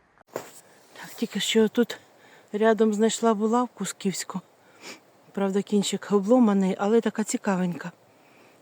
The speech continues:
От. Думала, гвоздь син обсміяв трошки. <laughs> Ну нічого, а це ось знайшла копійку. Копійка п'ятдесят сьомого року.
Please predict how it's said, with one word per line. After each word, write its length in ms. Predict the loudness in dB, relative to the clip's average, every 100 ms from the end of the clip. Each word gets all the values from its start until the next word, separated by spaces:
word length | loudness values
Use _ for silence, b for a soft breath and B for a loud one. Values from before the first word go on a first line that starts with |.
| -8
От. 380 | -6 -6 -8 B B
Думала, 520 | 0 4 4 6 4
гвоздь 320 | 4 2 0
син 380 | -2 0 2 2 0 -10 -18 B B B
обсміяв 600 | -2 -2 2 4 6 4
трошки. 440 | -2 -4 -4 -6 0
<laughs> 60 | 0 2 0 0 -2 -6 -8 2 4 6 6 4 8
Ну 160 | 12
нічого, 600 | 12 10 8 6 8 8 6
а 100 | 2
це 180 | 6 8
ось 180 | 8
знайшла 380 | 6 4 4 -2
копійку. 720 | 0 -2 0 -2 -2 -6 -8 -10 -16 _ _ _ -20 -20 -20 -20 _ _ _ b b b _ _ -14 b b b b b
Копійка 800 | -4 -4 -2 -2 -2 -4 -2 -2 -6 _ _ _ _ _ _ _ _ _ _ _ _
п'ятдесят 560 | -8 -6 -6 -8 -8 -8
сьомого 480 | -6 -6 -4 -6
року. 280 | -8 -12 -18